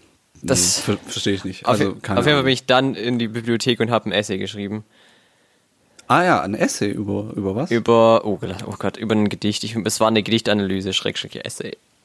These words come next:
Speaker 1: Ah,
Speaker 2: Ja, Spaß, Spaß,
Speaker 1: okay.
Speaker 2: Spaß.
Speaker 1: Ja, was, was, was waren da so die Kerninhalte des Gedichtes?
Speaker 2: Ja, auch gegensätzlich halt. Äh, es ging um, in dem Gedicht geht's um einen totgesagten Park.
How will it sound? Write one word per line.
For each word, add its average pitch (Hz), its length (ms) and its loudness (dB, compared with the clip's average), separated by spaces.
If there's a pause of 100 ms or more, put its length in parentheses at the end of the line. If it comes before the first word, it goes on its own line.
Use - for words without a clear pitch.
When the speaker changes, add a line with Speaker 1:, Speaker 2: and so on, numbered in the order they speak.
(520)
Speaker 1:
Ah, 98 180 -4
Speaker 2:
Ja, 104 220 6
Spaß, 107 300 4
Spaß, 98 160 2
Speaker 1:
okay. 104 80 -2
Speaker 2:
Spaß. 95 240 2 (600)
Speaker 1:
Ja, 117 220 4
was, 117 180 0
was, 113 440 0
was - 160 -2
waren 117 200 4
da 113 100 4
so 107 120 0
die 104 160 -2
Kerninhalte 120 680 2
des 107 220 -4
Gedichtes? 123 560 -4 (760)
Speaker 2:
Ja, 107 260 4
auch 147 180 0
gegensätzlich 110 640 -2
halt. 101 300 2
Äh, 104 480 4
es 110 140 -4
ging 117 380 0
um, 113 220 -2
in 107 100 -2
dem 110 140 0
Gedicht 120 360 -4
geht's - 160 -6
um 117 120 -2
einen 104 260 2
totgesagten 120 880 0
Park. 123 560 2